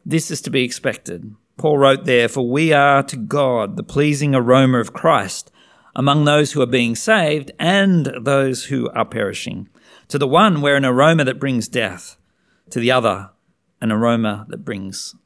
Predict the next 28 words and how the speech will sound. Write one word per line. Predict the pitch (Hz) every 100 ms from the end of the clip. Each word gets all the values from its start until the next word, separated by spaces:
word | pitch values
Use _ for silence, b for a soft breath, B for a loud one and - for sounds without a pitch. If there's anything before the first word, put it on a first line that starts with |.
| -
life." | 110 - - - _ _ _ _ _ _ _ _ _ _ _ - -
And | 185
so | 165
perhaps | 175 185 240 - - -
you're | 156 156 151 151 -
a |
Christian | - 143 - 139 120
here | 120 127 123 120
today | - 120 117 95 101 127
who's | 113 131
shared | 120 - 156 160 160
the |
gospel | 139 120 117 -
with | 120 113
a |
non-Christian | 113 120 135 - 135 - 113 110 113 b b b b
family | - 127 147 160
member | 156 151 151 151 143 123
or | 92 92
work | 135 147 -
colleague | 151 143 135 120
or | 101
friend | - 151 156 147 143 143 131
or | 110 98 98 98 _ _ _ -
whatever | 185 127 160 160
it | -
might | 123 123 -
be, | 120 101 104 110